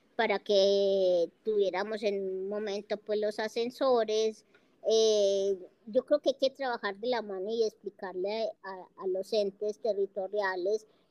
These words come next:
esos planes de acciones que tienen que hacer, de volver una ciudad muy accesible, y que eso no es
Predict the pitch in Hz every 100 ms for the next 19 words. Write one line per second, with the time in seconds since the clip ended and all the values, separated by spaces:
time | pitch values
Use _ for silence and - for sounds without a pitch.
0 | - 240 240 233 240 220 220 220 - 233
1 | 220 - 208 208 190 185 220 - 226 -
2 | 214 208 - _ _ - 226 208 202 196
3 | 190 202 208 214 - 202 196 220 226 214
4 | 220 202 - 202 214 247 - 185 - 208
5 | 220 220 214 214